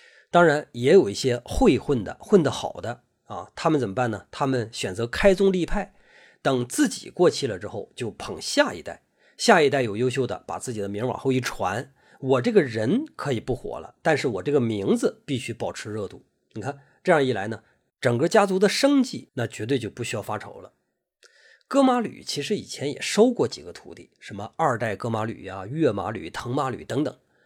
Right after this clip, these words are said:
但是这些人啊，都是在他最红的时候帮他打下手用的。哥马吕当时的光芒越大，这些人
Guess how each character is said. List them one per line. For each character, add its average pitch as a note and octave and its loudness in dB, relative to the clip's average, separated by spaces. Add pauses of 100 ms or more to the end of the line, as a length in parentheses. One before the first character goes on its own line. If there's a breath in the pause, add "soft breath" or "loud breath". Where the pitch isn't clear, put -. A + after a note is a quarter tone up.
(160)
但 D3 2
是 - -10 (540 soft breath)
这 B3 0
些 B2 0
人 F2+ -8
啊， - -14
都 A3+ 6
是 - -6
在 G3 2
他 F3 -2
最 G3 2
红 F2+ -10
的 G2+ -10
时 - -12
候 F2+ -12
帮 F#3+ 2
他 G3 -2
打 - -8
下 A#3+ -4
手 - -14
用 - -18
的。 - -20 (440)
哥 C4+ 4
马 A3 4
吕 F3 -6
当 F#3 2
时 E3 -8
的 C#3+ -4
光 F#3 4
芒 D3+ -2
越 A#3+ 8
大， - -6 (200)
这 E3 4
些 A#2+ -6
人 E2+ -12